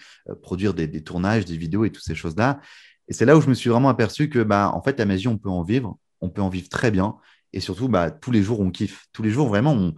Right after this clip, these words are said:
on passe des super moments, il y a des aventures, c'est jamais la même chose. Et c'est ça vraiment que, que j'ai aimé. Et, euh, et ensuite, j'ai été engagé sur une prestation où il y avait dix magiciens. Et là, vraiment, c'était, euh,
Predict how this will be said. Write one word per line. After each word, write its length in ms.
on 80
passe 180
des 100
super 380
moments, 320
il 60
y 40
a 60
des 240
aventures, 440
c'est 160
jamais 360
la 80
même 160
chose. 320
Et 60
c'est 160
ça 180
vraiment 300
que, 220
que 120
j'ai 200
aimé. 560
Et, 220
euh, 140
et 80
ensuite, 240
j'ai 60
été 120
engagé 320
sur 180
une 80
prestation 480
où 40
il 60
y 20
avait 140
dix 220
magiciens. 540
Et 60
là, 100
vraiment, 260
c'était, 320
euh, 240